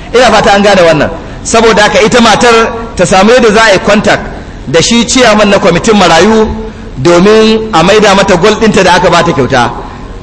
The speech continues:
Sannan shi chairman yana sanar da mu cewa chief of staff da ya ce ya sayi wannan gold, har ya kirga kuɗin ya biya,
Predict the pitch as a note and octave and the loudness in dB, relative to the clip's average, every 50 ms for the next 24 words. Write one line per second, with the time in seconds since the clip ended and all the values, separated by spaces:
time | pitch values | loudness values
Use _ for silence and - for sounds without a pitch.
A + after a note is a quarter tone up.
0 | - - - - - D#3+ F3 G#3 A3 G#3 - B3 A#3+ - - C#4 C4+ B3 A3+ A3+ | -18 -16 -8 -4 -2 0 0 2 0 2 2 0 0 0 0 2 2 2 2 2
1 | A3 G#3+ A3 A3 G3+ F3+ - G#3+ G#3+ G3+ F3 F#3+ F#3+ G3 G3+ - - G#3 F3+ E3 | 2 2 2 2 2 2 0 0 0 2 0 2 2 0 0 0 2 2 2 4
2 | D#3 D#3 D3 - - - - - - - - - - - - C4+ D4+ C4+ A3+ - | 2 2 0 -2 -4 -8 -12 -14 -16 -16 -16 -14 -8 -4 -2 0 2 0 0 0
3 | - B3+ A#3 A3 G3 A3 G#3+ G#3+ - G#3+ G#3 G#3 G3+ G#3 G#3 G3 G3 G3 F3+ F3 | 0 0 0 2 2 2 2 2 2 2 2 2 2 2 2 2 2 2 2 2
4 | E3+ F3 E3 F#3+ F#3 D3+ A2+ - - - - - - - - - G#3+ A3+ B3 B3 | 0 0 2 2 0 0 -2 -6 -8 -14 -14 -16 -14 -10 -4 -2 0 0 2 2
5 | B3 A#3+ A#3+ A#3+ A#3+ A#3 G#3+ G#3+ G3+ - G#3+ G3+ G#3 G3+ E3 C#3 A#2 - C#3 D3+ | 2 2 2 0 0 0 0 0 0 0 0 0 0 0 0 -2 -4 -4 -2 0
6 | F3+ F#3+ F#3+ F#3+ F3 F#3 F#3+ F#3 F#3 F3 F3 D#3+ - - - - | 2 2 2 2 2 2 2 2 4 4 2 2 0 -2 -4 -8